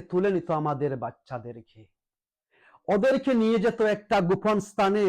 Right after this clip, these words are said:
সেখানে ওদেরকে না খাইয়ে রাখতো দিনের পর দিন, সপ্তাহ পর সপ্তাহ। বারো তেরো বছরের মেয়েদেরকেই করা হতো প্রেগনেন্ট। তার হাতে যা চুরির বাচ্চারা নিয়ে আসতো ওদের এজেন্ট, তুলে দেওয়া হতো ভিক্ষা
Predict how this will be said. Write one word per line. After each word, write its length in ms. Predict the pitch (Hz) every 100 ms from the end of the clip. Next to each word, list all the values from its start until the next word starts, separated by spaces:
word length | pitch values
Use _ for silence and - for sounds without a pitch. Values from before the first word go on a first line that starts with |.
| 185
সেখানে 340 | 190 185 208 196 180
ওদেরকে 340 | 180 170 180 151
না 100 | 160 196
খাইয়ে 340 | 196 180 170 156 147
রাখতো 280 | 160 - 160
দিনের 260 | 143 151 147 139
পর 120 | 147 127 135
দিন, 100 | 196 -
সপ্তাহ 420 | 156 - _ 147 135 -
পর 120 | 131 -
সপ্তাহ। 380 | 139 - _ 123
বারো 180 | 202 262 269
তেরো 180 | 254 247
বছরের 480 | 233 - 226 240 233 214
মেয়েদেরকেই 580 | 208 202 208 196 202 196 190
করা 140 | 185 170
হতো 140 | 175 175
প্রেগনেন্ট। 500 | 185 180 160 175 160 - - _ _ _ _ _ _ _ _ _
তার 180 | 180 175 -
হাতে 260 | 196 202 208 156
যা 80 | 165
চুরির 280 | - 190 202 175
বাচ্চারা 480 | 170 - - 196 190
নিয়ে 160 | 170 165 165
আসতো 260 | 170 - 185 160
ওদের 180 | 147 147 143
এজেন্ট, 400 | 190 156 175 139 _ _ _ _ _ _
তুলে 200 | 165 170 143
দেওয়া 200 | 139 139
হতো 240 | 143 131 139 113 - _ 110
ভিক্ষা 440 | 104 143 _ -